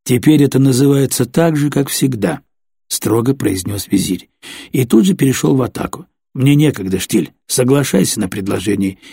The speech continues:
или жди другого комби. Только не факт, что он окажется при деньгах". Было видно, что Громиле очень хочется поскорее расстаться с Атласом,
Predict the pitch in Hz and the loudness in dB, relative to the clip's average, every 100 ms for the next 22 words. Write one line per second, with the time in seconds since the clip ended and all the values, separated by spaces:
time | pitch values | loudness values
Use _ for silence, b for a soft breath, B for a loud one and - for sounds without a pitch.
0 | B - 214 139 135 147 120 117 104 92 | B 0 2 2 4 4 2 0 -2 -2
1 | 98 85 98 117 _ _ B B 147 135 | -2 -2 -4 -10 _ _ B B 2 4
2 | 151 156 - 170 - - 117 110 110 95 | 4 2 2 0 -2 -6 -4 -4 -4 -2
3 | 120 110 - 104 107 104 95 90 - - | -2 -2 -4 -6 -4 0 2 0 -4 -14
4 | _ _ _ _ _ _ _ _ _ _ | _ _ _ _ _ _ _ _ _ _
5 | _ _ - 165 180 160 165 170 151 - | _ _ -2 2 2 2 2 2 0 0
6 | 151 151 120 120 139 151 160 165 - 147 | 0 0 -2 0 2 2 4 2 0 -4
7 | - 151 135 151 127 - 135 - 127 - | -4 -4 -2 -4 -6 -6 -6 -4 -6 -2
8 | 135 147 135 117 110 - 120 107 104 - | 0 2 2 0 -4 -6 -8 -6 -6 -2
9 | 143 - 107 - 113 | -2 -2 -4 -4 -8